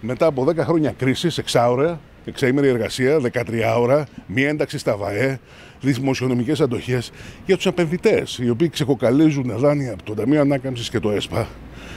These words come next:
Δεν υπάρχει κανένας περιορισμός αυτή τη στιγμή. Όλα αυτά θα πρέπει να ληφθούν σοβαρά υπόψη. Και επειδή υπόθηκαν μπροστά συνδικαλιστές της δράκη, οι οποίοι ελέγχουν το σύλλογο που δεν με κουβέντα,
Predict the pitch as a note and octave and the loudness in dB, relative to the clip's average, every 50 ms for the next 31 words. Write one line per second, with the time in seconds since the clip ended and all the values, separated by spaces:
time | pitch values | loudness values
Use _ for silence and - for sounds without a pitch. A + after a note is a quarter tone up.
0 | - - B3+ A3 F#3+ A#3+ - - A#3+ A#3+ B3+ C4+ B3+ A#3 F#3 - - - D3+ C3+ | -6 -2 0 2 2 2 4 4 4 4 4 4 4 4 2 2 2 2 4 4
1 | C3 C3 B2 A2 G2+ F2+ E2+ F2 F#2+ F#2 - - - F2 D#2+ D#2+ D#2 - - - | 4 4 2 2 0 -2 -4 -6 -6 -6 -6 -8 -8 -8 -8 -8 -8 -8 -8 -8
2 | E2+ E2 D2+ C#2+ C2+ - - - - - - - - - - - - - - - | -6 -6 -6 -6 -8 -10 -12 -14 -16 -18 -18 -18 -20 -20 -20 -20 -18 -18 -18 -16
3 | - - - - - A#2+ D#3+ F#3 F#3 D#3+ - F#3 D#3+ E3 C#3+ E3 E3+ E3 F3 E3 | -16 -16 -8 0 2 2 4 4 2 2 2 0 0 0 0 0 0 0 0 0
4 | D3 B2 A2 - C#3+ D#3 E3 C3 - - C3 A2 A2 A2 A#2 C3+ C3+ A#2+ - - | 0 -2 -2 -2 -2 -2 -2 0 0 -2 0 0 0 2 2 2 0 0 0 -2
5 | C3 A2+ - - - - - - - - - - - - - - - A2+ C#2+ G#2+ | -2 -2 -2 -6 -10 -12 -12 -18 -20 -20 -20 -20 -20 -20 -10 -6 -4 -4 -2 0
6 | C3 D3 B2 D#3 C#3 C#3 C#3+ C3+ B2 A2+ A2+ C#3 C#3+ - C#3+ B2+ B2 G2+ G#2+ G2+ | -2 0 0 -2 -4 -2 -2 -2 -2 0 -2 -2 -4 -4 -4 -4 -2 -2 -2 -4
7 | F2+ - - C#3 - - A#2+ E2+ D2 E2 A#2 A#2+ A#2 - - G#2+ F2+ F#2 F2+ E2+ | -4 -4 -4 -4 -2 -2 -4 -4 -2 0 0 0 0 -2 -4 -6 -6 -6 -2 0
8 | A#2+ A#2 A2+ A#2+ A#2 A#2+ B2 G#2+ G2+ - - B2 A#2+ B2 A2+ A2 G2+ A#2 A#2+ A#2 | 0 0 2 0 0 -2 -4 -4 -6 -4 -2 0 0 0 0 -2 -2 -2 -4 -4
9 | - G#2 E2+ F2+ G#2+ G2 E2+ C2+ B1 - | -4 -6 -6 -6 -6 -6 -6 -8 -10 -12